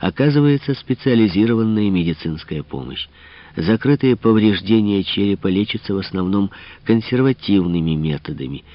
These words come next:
Открытые повреждения подлежат оперативным вмешательствам нейрохирургического характера. При наличии поражений глаз,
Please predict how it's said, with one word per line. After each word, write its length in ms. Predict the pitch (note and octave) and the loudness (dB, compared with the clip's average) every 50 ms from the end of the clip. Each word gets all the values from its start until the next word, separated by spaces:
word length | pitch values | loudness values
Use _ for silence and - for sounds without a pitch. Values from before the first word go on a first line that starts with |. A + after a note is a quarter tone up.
| - - - - - - | -20 -20 -20 -20 -10 -4
Открытые 640 | - G2 - - - - A#2 D3 D3 C#3+ C#3+ C#3+ C3 | -4 -4 -4 -4 -2 0 2 2 2 2 0 0 0
повреждения 840 | - - C3 B2+ B2 B2 A#2+ G#2+ A2 A2+ A2+ A2+ A2+ A2+ A2+ A2+ A2 - - - - - - | 0 0 0 2 2 2 0 0 0 0 0 2 2 0 -2 -2 -4 -8 -16 -20 -20 -6 -2
подлежат 540 | - F#2+ D#2+ E2+ F2+ F2+ F2 A2+ C3+ C3+ C#3 - - | -2 0 2 2 0 0 0 0 -2 -2 -4 -6 -6
оперативным 880 | C3 A#2+ - B2 A2 G#2 F#2 - - - A2 A2 G2+ G2 F#2 F2+ D#2+ | -6 -2 0 0 0 0 0 -2 -2 0 0 0 2 0 -2 -2 -2
вмешательствам 1040 | C#2 C2+ D#2 D#2+ D#2+ D#2 - - G#2+ A#2 A#2+ - A#2+ A#2 - - - - A2+ G#2+ G#2+ - - - - - - - | -4 -6 -6 -6 -6 -6 -6 -6 -6 -6 -4 -4 -6 -8 -8 -8 -6 -4 -4 -4 -4 -6 -12 -18 -20 -18 -10 -6
нейрохирургического 1400 | D#2 D#2+ F2+ G2+ A2+ A#2 A2+ A#2 A2+ - - F#2+ E2+ E2 D#2+ D2+ C#2+ - D#2+ E2 - - - - - - F2+ F2+ | -2 0 2 2 2 2 0 -2 -4 -4 -4 -2 0 0 -2 -2 -4 -4 -6 -6 -6 -8 -12 -10 -8 -8 -8 -8
характера. 640 | - - E2 D2 C#2+ C#2 - - - - C2+ B1+ - _ _ _ _ _ _ _ _ _ _ _ _ - - _ _ _ _ - | -8 -8 -8 -8 -8 -10 -12 -16 -16 -14 -14 -16 -18 _ _ _ _ _ _ _ _ _ _ _ _ -20 -20 _ _ _ _ -2
При 160 | G2 G2 G2+ | 0 2 4
наличии 500 | G#2+ A2 A2+ B2 A#2 - - A2+ A2 G#2+ | 4 4 4 4 2 0 2 2 2 2
поражений 640 | G2+ - - G2 G2 F#2+ F2+ G2+ G#2 G2 G2 F#2+ F#2 | 2 0 -2 0 0 0 0 -2 -2 0 0 0 0
глаз, 460 | E2 E2+ E2+ E2+ E2+ F2+ F#2 F#2 F2 | 0 -2 -2 -2 0 0 0 -2 -4